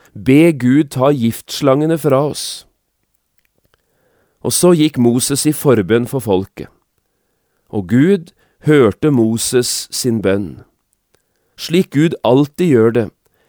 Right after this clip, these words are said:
når noen kommer til han, ærlig og oppriktig, og sier, «Gud, kan du tilgi meg?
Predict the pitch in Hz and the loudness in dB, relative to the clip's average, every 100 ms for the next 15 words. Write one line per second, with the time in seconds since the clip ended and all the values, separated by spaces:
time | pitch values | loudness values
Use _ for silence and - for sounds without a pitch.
0 | _ _ 135 160 151 139 147 - 117 117 | _ _ 0 2 4 2 0 0 0 0
1 | 131 131 120 127 120 92 85 _ _ - | 0 0 0 0 -2 -4 -10 _ _ -2
2 | 147 123 101 110 143 160 - - 143 151 | 0 2 2 2 0 -2 -6 0 0 2
3 | 123 123 - - 165 185 - - 135 - | 0 0 -4 -8 -4 -4 -4 -6 -4 -2
4 | 123 123 135 127 _ _ _ - 120 127 | 0 2 2 -2 _ _ _ -4 -2 -2
5 | - - - _ _ _ _ _ _ _ | -6 -16 -20 _ _ _ _ _ _ _
6 | _ - 127 135 143 - 123 120 151 143 | _ -4 -2 0 -2 -2 -4 -2 -2 0
7 | 117 73 | -2 -4